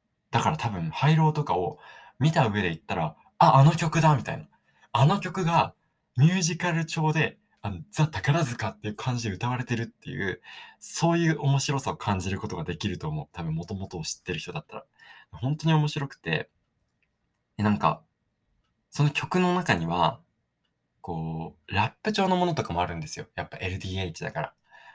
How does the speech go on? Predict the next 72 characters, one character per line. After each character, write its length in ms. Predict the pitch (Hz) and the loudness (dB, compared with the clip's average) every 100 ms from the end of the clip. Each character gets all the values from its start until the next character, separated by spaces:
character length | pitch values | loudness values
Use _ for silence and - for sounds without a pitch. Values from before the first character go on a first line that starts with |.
| - - | -16 -2
で、 80 | |
な 80 | 104 | -2
ん 40 | 104 | 0
か 80 | 82 | -2
ラ 60 | |
ッ 60 | 92 _ | -4 _
プ 100 | 175 | -2
に 320 | 175 180 175 | 0 0 -2
関 260 | 156 170 156 | 0 2 2
し 100 | - | 2
て 100 | - | -4
も、 420 | 160 - 160 - _ _ _ - | -4 -4 -4 -6 _ _ _ -8
あ 40 | |
の、 80 | - | -6
エ 40 | |
ピ 80 | 208 | 0
ソ 140 | 226 175 | 0 0
ー 20 | |
ド 80 | 160 | -2
が 140 | - | -4
あ 40 | |
っ 80 | - _ | -6 _
て、 340 | - 160 - _ _ _ _ _ - | -2 -2 -4 _ _ _ _ _ -12
今 220 | - 170 | 0 0
回 180 | 104 80 | 0 -4
の 100 | 78 | -4
こ 100 | 87 | -8
の 220 | 82 80 _ _ _ - | -8 -10 _ _ _ 0
演 200 | 107 104 | 0 2
出 200 | - 110 | 0 0
の 140 | 101 | 0
上 100 | 98 | -2
で 260 | 80 76 - | -4 -8 -8
ラ 100 | 85 | -12
ッ 40 | 87 - | -12 -10
プ 100 | 110 | -2
が 320 | 104 95 - _ _ | 2 2 -2 _ _
出 100 | - | -8
て 100 | 104 | -8
く 100 | - | -6
る 60 | 78 | -10
っ 20 | |
て 120 | - | -10
こ 100 | - | -14
と 80 | - | -10
で、 100 | - | -10
宝 240 | - - 185 | -10 -10 -8
塚 200 | - 82 | -6 -4
で 80 | 76 | -4
ラ 160 | 76 - | -8 -8
ッ 20 | |
プ 80 | 107 | -8
っ 20 | |
て 160 | - | -6
あ 20 | 76 | -4
ん 60 | |
ま 80 | 80 | -4
り 80 | 82 | -4
な 100 | 95 | -4
い 60 | |
じ 60 | 80 | -4
ゃ 20 | |
な 80 | 78 | -6
い 40 | |
で 60 | - | -6
す 100 | - | -10
か。 180 | 95 - _ _ - _ | -10 -12 _ _ -20 _
だ 60 | 117 | -4
か 60 | 101 | -4
ら 80 | |
こ 260 | - 85 | -4 -8
う、 20 | - | -8